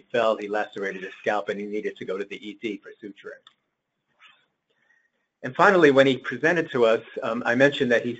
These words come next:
said he felt just more sick, and, um, asked about that, he described it like having the flu. He's more tired than in the past, his appetite is worse, his mood is poor, and he's irritable.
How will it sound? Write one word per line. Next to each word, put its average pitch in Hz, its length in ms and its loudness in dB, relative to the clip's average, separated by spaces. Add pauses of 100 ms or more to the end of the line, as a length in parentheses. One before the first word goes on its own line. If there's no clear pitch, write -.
said 127 200 0
he 117 100 -10
felt 120 380 2
just 127 280 -2
more 117 280 -4 (180)
sick, 104 240 -2 (680)
and, 110 420 -6
um, 107 200 -6 (300)
asked 135 240 2
about 120 320 2
that, 117 240 2
he 110 80 -8
described 120 500 0
it 110 240 -2 (240)
like 113 320 -6
having 113 320 -2
the 107 120 -10 (100)
flu. 110 300 -2 (600)
He's 117 180 -10
more 113 180 -4
tired 131 580 2 (420)
than 113 140 -4
in 117 100 -6
the 117 60 -2
past, 120 480 -2
his 127 100 -12 (100)
appetite 123 540 0
is 113 220 -8
worse, 113 260 -2 (100)
his - 160 -14
mood 120 300 0
is 113 160 -8
poor, 117 280 2
and 107 80 -2
he's 101 140 -8 (100)
irritable. 113 580 0